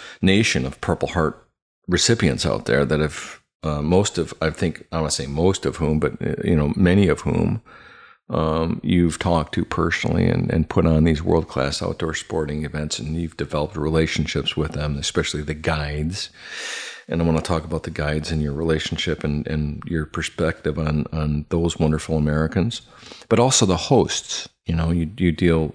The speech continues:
um, with all of the, the hosts across the country. So I wanna talk about that, um, as well, or have you chat about that. But, um, I think we first met probably, it would have been about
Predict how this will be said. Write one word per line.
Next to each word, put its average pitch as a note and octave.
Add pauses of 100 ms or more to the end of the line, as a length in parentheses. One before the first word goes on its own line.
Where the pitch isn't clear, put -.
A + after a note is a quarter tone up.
um, D2+
with E2
all E2
of D#2
the, D#2+
the E2+
hosts F#2+
across E2
the -
country. -
So E2 (580)
I F2
wanna F2
talk D#2+
about D#2
that, D#2
um, D2+ (380)
as E2
well, D#2+
or D2
have D#2+
you E2
chat D2+
about D2+
that. C#2+
But, -
um, D2+ (400)
I F2+
think G2
we G#2
first -
met E2+ (640)
probably, D#2
it -
would F2+
have E2+
been D2
about C#2+